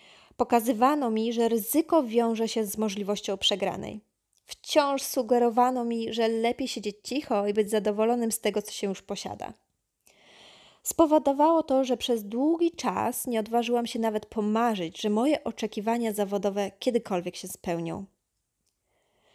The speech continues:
Mieszkając jeszcze w Polsce, marzyłam o pracy dla ludzi i z ludźmi.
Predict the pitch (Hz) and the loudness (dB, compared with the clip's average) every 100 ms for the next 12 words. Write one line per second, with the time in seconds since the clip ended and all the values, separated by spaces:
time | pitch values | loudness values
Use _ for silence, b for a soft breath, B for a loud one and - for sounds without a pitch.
0 | _ _ _ _ 220 226 - 415 320 262 | _ _ _ _ 4 6 6 4 4 -2
1 | 214 - 320 339 - 294 247 240 240 - | -6 2 4 4 0 0 2 0 0 -2
2 | - 240 247 214 202 196 233 - 202 - | 0 0 0 -4 -2 0 0 -2 -6 -6
3 | 160 - 104 | -8 -6 -10